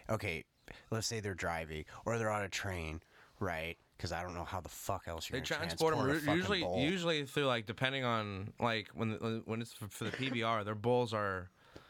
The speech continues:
Speaker 2: like, uh, raised to, like, fight for this, and they're supposed to buck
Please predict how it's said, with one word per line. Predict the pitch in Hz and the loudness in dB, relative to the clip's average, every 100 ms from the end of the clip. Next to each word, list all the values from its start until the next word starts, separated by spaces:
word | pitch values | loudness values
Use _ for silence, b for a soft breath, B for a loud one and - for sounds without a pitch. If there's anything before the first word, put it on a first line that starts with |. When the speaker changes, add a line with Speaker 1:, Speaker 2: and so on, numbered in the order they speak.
| B | B
Speaker 2:
like, | 110 110 95 - _ - - | 0 0 -2 -12 _ -14 -6
uh, | 98 95 87 | -4 -4 -4
raised | 98 123 131 135 131 - - - | -2 0 0 -2 -6 -12 -14 -6
to, | - 113 | 0 0
like, | 110 104 | 0 -2
fight | - 123 113 127 | 0 0 0 0
for | 113 | 0
this, | 110 113 - | 0 -2 -6
and | - 104 104 101 101 98 92 B B B B | -6 -4 -4 -4 -4 -4 -6 B B B B
they're | 120 | -4
supposed | 120 127 123 | -2 -2 -2
to | 107 | -2
buck | 87 123 131 | 0 0 0